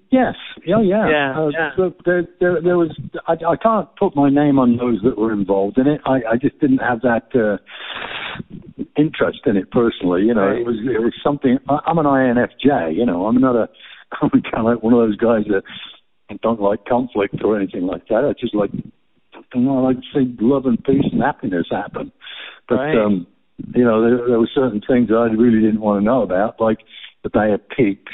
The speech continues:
Speaker 1: and things like that, that were
Speaker 2: Yeah.
Speaker 1: happening back then. And, and, and the, the a-, attitude during the fifties was pretty much the same as it was here, I think. Um, I, I,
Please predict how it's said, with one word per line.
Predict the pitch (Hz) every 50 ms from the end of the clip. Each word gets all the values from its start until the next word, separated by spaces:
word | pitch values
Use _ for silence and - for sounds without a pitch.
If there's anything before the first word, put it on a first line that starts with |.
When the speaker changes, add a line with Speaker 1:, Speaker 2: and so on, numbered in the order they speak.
| - -
Speaker 1:
and | 101 98 85
things | - 123 110 104 92
like | 98 98 95 95 -
that, | - 98 101 117 135 - -
that | 127 117 117 -
were | 104 101 95 95 - _ _ - - - - - -
Speaker 2:
Yeah. | 123 120 117 117 123 -
Speaker 1:
happening | - 113 104 - - 107 98 101 95 90
back | 110 101 98 92 -
then. | 95 95 101 107 113 123
And, | 131 113 101 107 120 113 107
and, | 104 101 98 101 120 127 -
and | 120 110 113 127 - - 175 170 - -
the, | 170 170 - - -
the | 151 143
a-, | 175 220 247 240 - - - 175
attitude | 220 240 247 220 - - - 160 147 131 - -
during | 147 151 143 127
the | 117 - -
fifties | 185 202 208 - - 117 104 -
was | 123 120 -
pretty | - 208 208 202
much | 190 165 135 -
the | - - -
same | - 139 139 135 127
as | 113
it | 123 120 135
was | 123 117 117 117 110 - _ _ _ _ _ _ _ _ _ _ _ _ _ _ - -
here, | - 160 165 165 151 127 101
I | 92 92 90 -
think. | 110 92 95 98 -
Um, | 131 117 110 117 110 - - - _ _ _ _ _ _ _ _ _ _ _ - - - - - - - - - - - -
I, | 143 139 - - - 127
I, | 131 - - 127